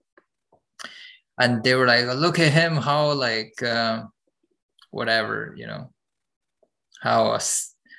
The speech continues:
how racist he was."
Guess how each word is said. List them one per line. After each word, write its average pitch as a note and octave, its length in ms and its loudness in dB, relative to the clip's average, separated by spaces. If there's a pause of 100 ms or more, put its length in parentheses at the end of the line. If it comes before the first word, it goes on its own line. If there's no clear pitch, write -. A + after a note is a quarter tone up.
(360)
how C3 180 4
racist C#3 720 4 (180)
he A#2 200 -6
was." G#2 560 -6